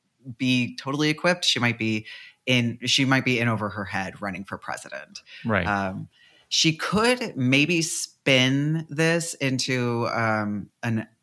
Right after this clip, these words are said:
Speaker 1: underdog or outsider narrative, but the only person who's made that argument successfully in recent memory is Donald Trump, who,
Speaker 2: <laughs>
Speaker 1: first of all, does have the connections, and second, has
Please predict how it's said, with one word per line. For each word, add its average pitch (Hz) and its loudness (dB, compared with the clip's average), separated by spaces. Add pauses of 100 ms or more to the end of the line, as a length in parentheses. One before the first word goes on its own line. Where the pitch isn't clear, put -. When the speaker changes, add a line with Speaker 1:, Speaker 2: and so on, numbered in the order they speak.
Speaker 1:
underdog 113 2
or 110 -2
outsider 127 -2
narrative, 165 2
but 160 -4
the 143 -2
only 147 -2
person 160 -4
who's 135 -4
made 113 -2
that 117 0
argument 110 -4
successfully 156 -4
in 127 0
recent 113 -4
memory 123 2
is 107 -4
Donald 104 -4
Trump, 143 0 (380)
who, 123 4 (160)
Speaker 2:
<laughs> - -20
Speaker 1:
first 226 6
of 143 4
all, 139 6
does 151 6
have 139 4
the 131 0
connections, 113 0
and 117 0 (220)
second, 156 2
has 131 -2